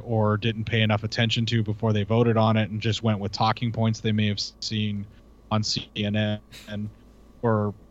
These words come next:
N B C or Fox News or whatever the hell that they watch, and they went for it, and they just believed it, and they thought it was a good choice.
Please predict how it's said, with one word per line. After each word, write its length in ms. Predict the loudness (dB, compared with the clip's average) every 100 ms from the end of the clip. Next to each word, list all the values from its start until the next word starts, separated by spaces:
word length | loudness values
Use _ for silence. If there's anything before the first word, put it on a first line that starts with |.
| -6
N 120 | -4
B 120 | -2
C 460 | -2 -2 0 -2 -4 -6
or 440 | -2 0 0 0 -4 -10 -20 -20 -6
Fox 340 | 2 2 2 0
News 340 | 2 2 2
or 100 | 2
whatever 300 | 2 2 2
the 100 | 2
hell 180 | 2 0
that 100 | 0
they 100 | -2
watch, 460 | 2 2 2 0 -2 -2
and 220 | -2 0
they 80 | 0
went 300 | 2 2 2
for 240 | 0 0
it, 100 | -2 -4
and 80 | -2
they 60 | -2
just 220 | -2 -2
believed 380 | -2 0 -2 -2
it, 100 | -4
and 80 |
they 60 | -4
thought 200 | 0 -2 -4 -14
it 80 | -10
was 140 | -6 -6
a 40 |
good 300 | -4 -2 -2
choice. 640 | -2 -2 0 0 -2 -4